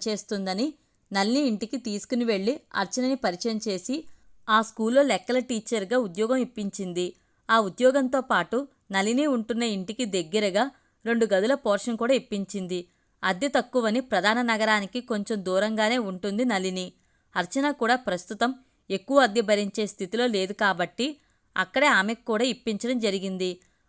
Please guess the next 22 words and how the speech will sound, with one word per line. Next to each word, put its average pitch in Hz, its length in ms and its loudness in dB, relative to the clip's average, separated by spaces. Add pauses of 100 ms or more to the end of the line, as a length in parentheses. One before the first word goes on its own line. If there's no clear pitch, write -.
(100)
అర్చన 226 360 0
నళినితో 240 560 0
పాటు 233 480 0 (180)
ముందుకు 208 280 -2
నడిచింది. 190 640 -2 (420)
పిల్లలంతా 247 480 2
ఆరు 208 240 4
వరుసల్లో 208 520 0
చాలా 214 300 0
క్రమశిక్షణతో 208 800 -4
నిలబడ్డారు. 185 720 0 (400)
"ప్రేయర్ 233 300 2
స్టార్ట్," 220 420 2
అంది 214 260 2
నళిని. 190 500 0 (460)
పిల్లలంతా 247 540 4
ఒకే 240 260 -2
స్వరంతో 240 560 -2
శృతి 208 340 -8
తప్పకుండా 214 580 -2
చక్కగా 208 440 -2
మొదలుపెట్టారు. 180 840 -2